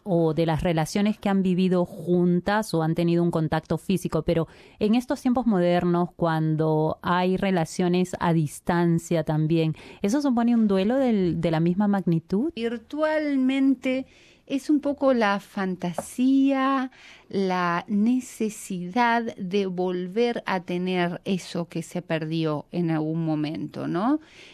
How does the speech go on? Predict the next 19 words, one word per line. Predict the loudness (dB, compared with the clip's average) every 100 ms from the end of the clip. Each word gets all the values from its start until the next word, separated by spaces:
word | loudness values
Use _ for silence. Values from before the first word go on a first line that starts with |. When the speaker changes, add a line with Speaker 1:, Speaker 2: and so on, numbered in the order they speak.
| -14
Speaker 2:
Em, | -6 -4 -4 -4 -4 -4 -6 -2
a |
mí | 0
siempre | 0 -2 -4 -2
me | -2
encantó | -4 -6 -6
una | -6 -6
frase | -6 -6 -6 -8 -12 -12 -12 -16
en, | -14 -12 -12 -12
en | -10
el | -8 -8 -12 -16 -16
tema | -10 -6 -4
de | -4 -6
duelos, | -6 -6 -6 -8 -12 -16 _ -20 -20 _ _
eh, | -6 -4 -2 -4 -8 -12
que, | -8 -6 -8 -12
que | -8 -6
decía | -6 -8 -8 -4 -2 -2
alguien, | -4 -6 -6 -6